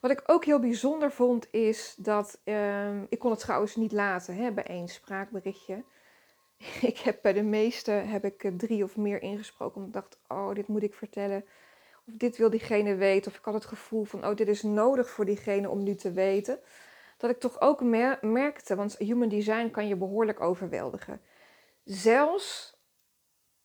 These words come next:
ehm, ik stem me altijd af in de sessies op dat, wat mensen op dit moment nodig hebben om te horen,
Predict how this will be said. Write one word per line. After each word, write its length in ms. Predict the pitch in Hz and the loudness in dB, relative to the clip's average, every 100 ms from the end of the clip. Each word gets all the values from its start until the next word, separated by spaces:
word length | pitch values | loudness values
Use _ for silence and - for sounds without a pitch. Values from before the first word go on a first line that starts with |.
| _ _ _ _ _ _ _ _ _ _ _ _ _ _ | _ _ _ _ _ _ _ _ _ _ _ _ _ _
ehm, 640 | 220 214 208 208 208 202 - _ _ _ | -6 -4 -2 -2 -2 -6 -10 _ _ _
ik 140 | 240 | -8
stem 220 | - 294 | 0 2
me 60 | 254 | 4
altijd 280 | 233 226 - | 2 0 0
af 340 | 262 285 - | 0 0 -4
in 140 | - 233 | -4 -2
de 80 | |
sessies 580 | 233 - 220 - 214 - | 0 -2 -4 -4 -10 -8
op 260 | - 208 - | -6 -6 -4
dat, 180 | 202 196 - | -6 -6 -8
wat 160 | 196 | -6
mensen 380 | 208 208 208 - | -4 -4 -4 -6
op 80 | 190 | -4
dit 100 | 233 | -2
moment 240 | 226 208 | -2 -2
nodig 460 | 175 208 226 190 - | 2 6 6 4 -4
hebben 240 | 185 208 | -8 -8
om 140 | - 185 | -10 -8
te 80 | |
horen, 580 | 160 170 233 247 233 240 | -10 0 4 4 2 -4